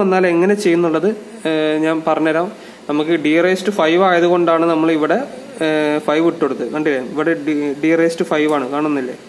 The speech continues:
ഓക്കെ, അപ്പൊ ഈ D raise to five ആണ് ഇവിടെ. അപ്പൊ ഡി, ഈ ഫൈവ് ഒഴിവാക്കാൻ വേണ്ടിയിട്ടാണ് നമ്മൾ എന്ത് ചെയ്തിട്ടുള്ളത്, ഇവിടെ Q, ഏ, റൂട്ടിന്റെ ഇതിൽ ഫൈവ് ഇട്ട് കൊടുത്തിട്ടുള്ളത് ട്ടോ. അപ്പൊ ഇത് എങ്ങനെ ചെയ്യുന്നു? ആദ്യം,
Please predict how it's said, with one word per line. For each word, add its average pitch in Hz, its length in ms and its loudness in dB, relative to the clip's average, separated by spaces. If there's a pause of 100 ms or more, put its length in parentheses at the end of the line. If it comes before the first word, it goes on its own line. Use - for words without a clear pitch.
(760)
ഓക്കെ, 147 160 -2 (1500)
അപ്പൊ 165 200 0
ഈ 160 100 0
D 170 180 4
raise 196 220 2
to 220 120 0
five 175 320 4
ആണ് 190 200 2
ഇവിടെ. 165 180 2 (520)
അപ്പൊ 156 180 0
ഡി, 160 80 6 (160)
ഈ - 20 2 (120)
ഫൈവ് 170 320 4
ഒഴിവാക്കാൻ 190 440 4
വേണ്ടിയിട്ടാണ് 165 460 2
നമ്മൾ 156 220 2
എന്ത് 156 120 2
ചെയ്തിട്ടുള്ളത്, 147 420 0 (120)
ഇവിടെ 147 200 0 (520)
Q, 156 120 2 (200)
ഏ, - 20 2 (200)
റൂട്ടിന്റെ 175 460 2 (260)
ഇതിൽ 156 160 0 (220)
ഫൈവ് 143 280 0
ഇട്ട് 147 140 -14
കൊടുത്തിട്ടുള്ളത് 123 480 -6 (180)
ട്ടോ. 147 100 0 (800)
അപ്പൊ 170 160 2
ഇത് 185 120 0
എങ്ങനെ 190 260 2
ചെയ്യുന്നു? 175 280 2
ആദ്യം, 175 300 0